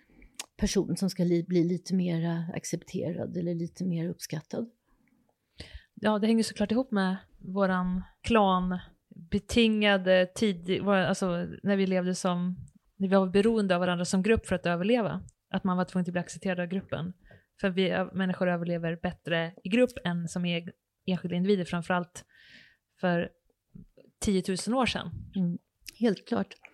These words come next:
Speaker 1: Men jag tänker att i den här ursprungliga gruppen, där visste ju folk rätt väl vem man var.
Speaker 2: Mm.
Speaker 1: Man hade levt ihop ganska länge. Nu träffar vi väldigt många människor, så måste vi göra ett sånt där första minuten-intryck.
Speaker 2: Mm.
Speaker 1: Så jag tänker att vi egentligen har det svårare nu.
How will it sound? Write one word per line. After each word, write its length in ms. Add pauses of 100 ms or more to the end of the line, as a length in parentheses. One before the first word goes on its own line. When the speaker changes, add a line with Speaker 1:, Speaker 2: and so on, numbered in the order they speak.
(560)
Speaker 1:
Men 80
jag 60
tänker 260
att 120
i 80
den 160
här 340
ursprungliga 580
gruppen, 440
där 100
visste 280
ju 40
folk 280
rätt 200
väl 200
vem 180
man 200
var. 200 (180)
Speaker 2:
Mm. 360
Speaker 1:
Man 140
hade 100
levt 300
ihop 200
ganska 300
länge. 320 (680)
Nu 200
träffar 400
vi 140
väldigt 260
många 200
människor, 280
så 160
måste 180
vi 120
göra 320
ett 160
sånt 200
där 140
första 500
minuten-intryck. 920
Speaker 2:
Mm. 440 (1600)
Speaker 1:
Så 140
jag 80
tänker 260
att 100
vi 60
egentligen 420
har 160
det 100
svårare 540
nu. 260